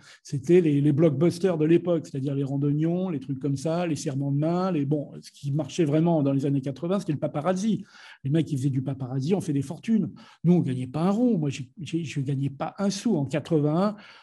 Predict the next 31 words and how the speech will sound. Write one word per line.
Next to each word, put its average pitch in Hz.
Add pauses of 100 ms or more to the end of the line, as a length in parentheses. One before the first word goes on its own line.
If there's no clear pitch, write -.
(100)
euh, 147
je 123
vivais 151
en 139
coloc, 175
euh, 143 (340)
j'avais 151
une 147
moto 151
pourrie 180
qu'on 156
m'a, 139
qu'on 143
m'a 135
volée. 185
Euh, 151
bon, 156
euh, 143
c'était 156
une 139
catastrophe. 202
Et -
j'avais 143
vingt-sept 160
ans 240
quand 165
même, 147
hein. 170 (400)
Aujourd'hui, 175
les 226
photographes, 170